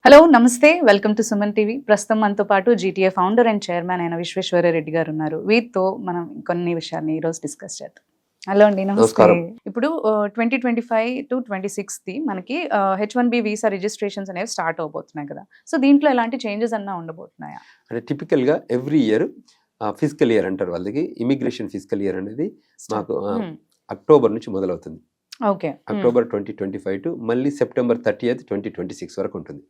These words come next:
Speaker 2: ఇక్కడ ఎట్లా
Speaker 1: ఓకే.
Speaker 2: ఫైనాన్షియల్ ఇయర్, ఆ, జనవరి to డిసెంబర్ ఉంటుందో,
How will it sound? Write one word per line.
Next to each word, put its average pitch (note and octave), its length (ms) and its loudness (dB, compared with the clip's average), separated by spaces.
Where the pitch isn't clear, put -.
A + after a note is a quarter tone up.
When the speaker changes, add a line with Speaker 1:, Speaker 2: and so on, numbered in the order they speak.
Speaker 2:
ఇక్కడ A#2+ 160 2
ఎట్లా A#2 200 2
Speaker 1:
ఓకే. - 60 -2
Speaker 2:
ఫైనాన్షియల్ B2+ 440 0
ఇయర్, A#2 360 2
ఆ, G#2 80 -4
జనవరి B2 540 4
to A#2+ 120 2
డిసెంబర్ G#2 440 -2
ఉంటుందో, F#2+ 440 -4